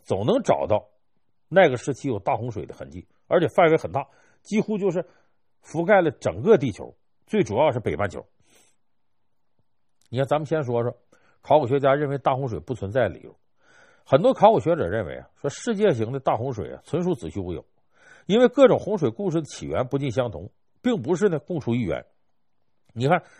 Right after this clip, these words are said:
古代世界的各个地方，火山地震引起的海啸、飓风掀起的海水猛涨、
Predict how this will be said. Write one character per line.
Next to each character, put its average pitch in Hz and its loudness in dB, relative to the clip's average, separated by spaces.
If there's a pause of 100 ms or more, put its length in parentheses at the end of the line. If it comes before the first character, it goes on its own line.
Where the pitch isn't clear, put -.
(360)
古 131 0
代 247 10
世 202 -4
界 202 2
的 170 2
各 190 0
个 135 0
地 131 -2
方， 73 -10 (160)
火 - -2
山 196 4
地 185 -2
震 175 -2
引 143 -4
起 117 -6
的 139 0
海 - -6
啸、 135 -2 (680)
飓 214 0
风 180 0
掀 170 4
起 127 -4
的 87 -6
海 131 2
水 120 -2
猛 107 -8
涨、 73 -6